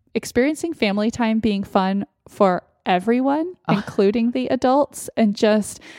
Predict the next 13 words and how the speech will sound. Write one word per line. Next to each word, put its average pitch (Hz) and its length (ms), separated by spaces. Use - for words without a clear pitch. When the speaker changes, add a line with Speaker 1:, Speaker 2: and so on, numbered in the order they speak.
Speaker 1:
not 277 220
Speaker 2:
That's 233 180
such - 280
a 302 60
good 240 240
point - 360
that 160 120
is 151 200
not 143 220
Speaker 1:
Yes. 160 240
Speaker 2:
often 160 200
made. 135 240
Speaker 1:
Yes. 233 640